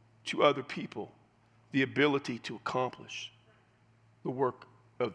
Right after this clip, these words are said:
the ministry of the church all the time. And all of us in our lives need to recognize that one of the things that we really need to leave behind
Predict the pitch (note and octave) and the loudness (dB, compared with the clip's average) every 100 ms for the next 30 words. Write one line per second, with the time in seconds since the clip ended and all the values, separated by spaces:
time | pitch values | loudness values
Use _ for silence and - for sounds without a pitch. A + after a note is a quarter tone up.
0 | F#2 C3 F#3+ - - G2+ - - - - | -8 -8 -6 -6 -6 -8 -8 -10 -10 -16
1 | - - _ _ _ _ _ _ _ _ | -20 -20 _ _ _ _ _ _ _ _
2 | C#3+ A#2+ A#2+ - F#2+ - - _ _ _ | 0 2 0 -8 -12 -16 -20 _ _ _
3 | _ _ - - - - _ - E3 D3+ | _ _ -20 -20 -20 -20 _ 6 8 6
4 | - - - D#3 B3 C#4+ G3 C3+ - B2+ | 0 2 8 10 8 2 0 0 2 0
5 | A2+ A#2 C3+ D#3+ G#2+ F2+ - - - - | 0 4 6 6 6 0 -8 -12 -12 -16
6 | _ _ _ _ _ _ _ _ - - | _ _ _ _ _ _ _ _ -20 -20
7 | _ C#3 F#3 - E3 D#3+ A3+ F3 B2+ A2+ | _ 4 4 4 2 4 2 -2 -2 0
8 | B2 A#2+ A2+ C3+ A2 - - _ _ _ | 2 0 -2 -2 -2 -6 -20 _ _ _
9 | _ _ - B2+ E3+ C4+ C4 - F#3 F3+ | _ _ -2 6 6 4 -4 0 0 2
10 | D#3 B2+ D3 D#3+ C3+ C3 C#3+ D#3+ C#3 D3+ | 0 0 -2 -2 2 2 4 2 2 0
11 | D3+ A#2+ B2 C3+ C3+ B2 - C3 C3 D3+ | -2 -6 -4 -6 -6 -8 -4 -2 -2 -6
12 | F#3 | -10